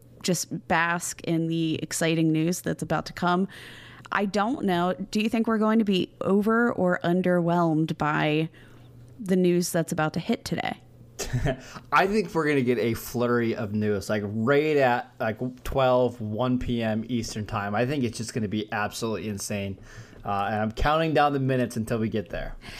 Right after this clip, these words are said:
Speaker 1: That's my hope, but I feel like every time I'm putting stock into, like,
Speaker 2: <laughs>
Speaker 1: the excitement of free agency,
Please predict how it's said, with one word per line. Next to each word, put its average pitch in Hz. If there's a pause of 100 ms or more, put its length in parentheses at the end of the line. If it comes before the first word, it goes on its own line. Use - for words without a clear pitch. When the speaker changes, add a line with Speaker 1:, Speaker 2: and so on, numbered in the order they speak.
(180)
Speaker 1:
That's -
my 349
hope, 208
but 175
I 170
feel 190
like 185
every 180
time 208
I'm 165
putting 156
stock 170
into, 165 (560)
like, 165
Speaker 2:
<laughs> 170
Speaker 1:
the 175
excitement 185
of 208
free 220
agency, 240